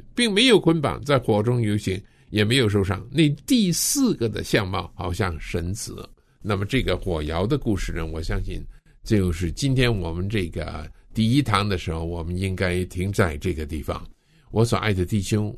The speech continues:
我所爱的姊妹，我不知道你心里头有没有火。我再讲一次，假如你没有火，你不能够成就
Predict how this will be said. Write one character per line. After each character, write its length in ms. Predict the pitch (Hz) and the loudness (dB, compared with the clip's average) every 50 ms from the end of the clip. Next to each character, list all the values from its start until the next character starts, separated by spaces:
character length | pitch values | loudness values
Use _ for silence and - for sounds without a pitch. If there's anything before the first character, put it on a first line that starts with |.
| - | -6
我 140 | 95 92 104 | -2 -2 0
所 140 | - - 90 85 | 0 -2 -4 -4
爱 140 | 92 90 | -4 -4
的 120 | 87 85 85 | -4 -4 -4
姊 160 | - - 85 | -6 -6 -6
妹， 180 | 80 87 85 87 - | -6 -6 -6 -6 -4
我 100 | 107 107 | -4 -2
不 100 | 127 196 | -2 -2
知 120 | 214 277 | -2 0
道 220 | 277 269 254 202 156 | 0 2 4 4 4
你 140 | 123 113 | 2 2
心 240 | 107 - - 220 220 | 0 0 0 0 2
里 120 | 214 156 113 | 2 0 0
头 300 | - 107 95 92 90 - - _ _ - | 0 0 -2 -2 -4 -6 -12 _ _ -2
有 120 | - 110 98 | 0 2 2
没 120 | 92 95 | 2 2
有 100 | 98 92 | 2 0
火。 260 | - - 80 76 - - - - - - - _ _ - - | -2 -4 -8 -10 -12 -16 -20 -20 -20 -20 -20 _ _ -8 -2
我 80 | 123 113 | 0 0
再 220 | - - 170 151 | 2 4 2 2
讲 200 | 120 - - - 76 | 2 0 -4 -6 -8
一 80 | 82 78 | -12 -12
次， 200 | 78 - - - - - _ _ _ _ - | -12 -12 -14 -16 -16 -18 _ _ _ _ -2
假 160 | - 143 139 | 2 4 6
如 140 | 170 208 262 | 6 6 6
你 160 | 262 247 180 | 4 2 2
没 140 | 156 170 190 | 4 4 4
有 140 | 196 202 196 | 4 4 2
火， 300 | 202 - 85 78 - - - - - - - - - - - - | 0 -2 -6 -8 -8 -10 -16 -16 -16 -16 -18 -18 -20 -20 -14 -6
你 100 | - 101 101 | -4 -4 -4
不 160 | - - 139 | -2 -4 -4
能 200 | 113 95 92 92 | -2 -2 -2 -2
够 120 | 92 92 | -2 -2
成 320 | 87 - - 85 80 80 82 | -4 -4 -6 -6 -6 -6 -6
就 320 | - 87 82 78 78 - | -4 -6 -6 -6 -8 -14